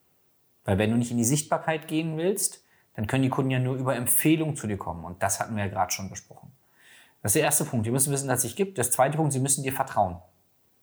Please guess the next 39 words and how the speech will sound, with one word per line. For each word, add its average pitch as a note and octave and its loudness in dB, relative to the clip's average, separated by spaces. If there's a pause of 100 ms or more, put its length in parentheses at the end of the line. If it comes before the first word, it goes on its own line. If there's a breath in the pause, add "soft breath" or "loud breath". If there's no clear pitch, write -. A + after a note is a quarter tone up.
(1400)
So, B2 -8
wie A2 4
man C3+ 6
Vertrauen A2 0
aufbaut, F#3 2
das - 2
zeigen A2 -2
wir A2+ -4
den A2 -8
Trainern A#2 2
bei A2 4
uns G#2+ -2
im G#2 -4
Coaching, E3+ 2
da A#2 2
gibt's A2+ -4
verschiedene G#2+ -2
Möglichkeiten. D3 -2 (480 loud breath)
Nur B2 4
der C#3 6
erste F#3 4
Punkt F3 4
ist D3+ 0
der D3 6
alles D3 2
Entscheidende. B2+ 0 (760)
Die A#2 2
müssen B2+ 4
wissen, C3 2
dass A#2 -2
es - -8
dich A2+ -6
gibt. - -6 (560 loud breath)
Und A2 2
ich A2+ 2
sag D3 2
auch C3+ 0
immer C3 2
gern, A2 -4